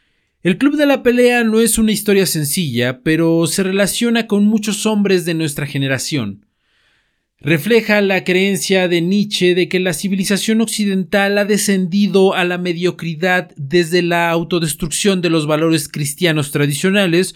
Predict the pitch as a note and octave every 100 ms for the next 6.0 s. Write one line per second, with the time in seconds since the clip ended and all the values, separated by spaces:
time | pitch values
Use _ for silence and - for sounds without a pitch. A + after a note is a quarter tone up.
0 | - - - G#3+ A#3+ A#3 B3+ A#3+ A3+ B3
1 | A#3 - G3 G3 G3+ F#3+ - G3+ F#3+ F#3+
2 | - - F3+ D3+ F3+ F3 F3 F3 - G3
3 | F3+ F3+ D#3+ D#3 F3 E3 D3 C#3+ C#3 C#3
4 | C#3 D3 D3+ D3 D#3+ C#3+ D3 C#3 C#3 C#3
5 | D#3+ - D3 C#3+ - A3 G#3+ A2 - -